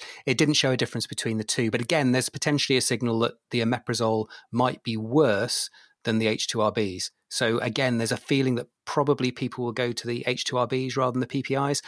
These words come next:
although again, depends on how you interpret the studies.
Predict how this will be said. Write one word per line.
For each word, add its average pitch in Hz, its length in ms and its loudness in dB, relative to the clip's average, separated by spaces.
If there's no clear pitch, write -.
although 123 160 4
again, 120 520 2
depends 135 340 -2
on 110 80 0
how 117 140 0
you 117 140 0
interpret 113 420 -4
the 107 60 -8
studies. 98 420 -6